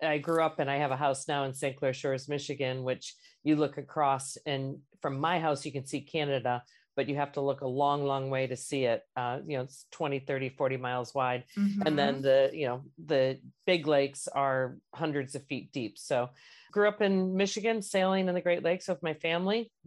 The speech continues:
Speaker 1: My dad was a diehard racer, but then he had a wife and children, and I was the oldest one. So I was the most able-bodied. I was, learned how to trim a spinnaker and drive a wooden spinnaker pole probably,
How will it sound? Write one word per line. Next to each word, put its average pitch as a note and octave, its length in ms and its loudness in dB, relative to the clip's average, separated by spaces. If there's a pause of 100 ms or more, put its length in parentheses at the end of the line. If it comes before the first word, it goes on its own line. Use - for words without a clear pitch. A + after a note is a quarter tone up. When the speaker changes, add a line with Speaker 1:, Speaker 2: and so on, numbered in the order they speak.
Speaker 1:
My D#3+ 200 0
dad D#3 380 0
was D3+ 260 0
a D3+ 60 -10
diehard D3+ 500 0
racer, D#3 500 -2
but E3 140 -2
then C#3+ 160 -2
he C#3+ 140 -2
had C#3+ 160 -2
a C#3+ 60 -2
wife C#3+ 300 -2
and C#3+ 140 -8
children, D#3+ 460 -2
and C#3+ 80 -4
I C#3 80 -4
was C#3+ 160 -6
the C#3 120 -2
oldest C#3 300 -4
one. E3 220 -2
So - 160 -6
I C3+ 80 -2
was C#3 260 -6 (360)
the D#3+ 100 0
most C#3+ 360 -2
able-bodied. D3+ 720 0 (160)
I C#3 160 -2
was, C3+ 500 -6 (100)
learned D3 440 -2
how D3 140 -2
to C#3+ 120 -2
trim D3+ 300 -6
a - 20 -6
spinnaker D3+ 420 -4
and D3 140 -4
drive C#3+ 240 -2
a C#3 40 -4
wooden C3+ 280 -4
spinnaker D3+ 720 -8
pole C3+ 440 0
probably, C#3+ 640 0